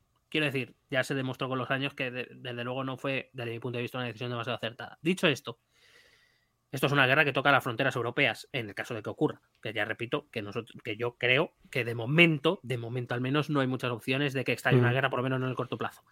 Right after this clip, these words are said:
Speaker 2: Ha quedado como titular.
Speaker 1: Pero que en cualquier caso esto es algo que se está jugando en las fronteras europeas. Esto sí que nos toca de cerca. Esto, esto es
Speaker 2: Ujú.
Speaker 1: otro tema. Y luego que me encanta que Podemos,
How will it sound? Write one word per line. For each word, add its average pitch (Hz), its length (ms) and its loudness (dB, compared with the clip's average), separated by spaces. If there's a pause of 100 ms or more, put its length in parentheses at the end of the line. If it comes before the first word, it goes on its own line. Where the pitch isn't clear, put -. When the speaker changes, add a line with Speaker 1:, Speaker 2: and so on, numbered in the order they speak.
(220)
Speaker 2:
Ha 120 80 0
quedado 117 160 12
como 120 180 12
titular. 101 480 8 (480)
Speaker 1:
Pero 156 260 8
que 156 80 4
en 139 80 4
cualquier 131 260 4
caso 139 180 2
esto 143 120 -4
es 127 80 -2
algo 135 140 4
que 143 100 2
se 139 80 -2
está 127 160 -4
jugando 139 320 2
en 165 40 4
las 147 140 4
fronteras 127 400 0
europeas. 107 500 -4 (220)
Esto 156 200 -2
sí 156 120 2
que 147 100 2
nos 135 160 -2
toca 135 240 0
de 101 100 -10
cerca. - 280 -14 (180)
Esto, 147 260 4
esto 143 240 6
es 120 60 6
Speaker 2:
Ujú. 135 80 4
Speaker 1:
otro 127 160 0
tema. 104 280 -8 (1120)
Y 214 100 2
luego 208 260 8
que 240 80 4
me 165 120 8
encanta 226 520 8
que 185 140 2
Podemos, 170 600 2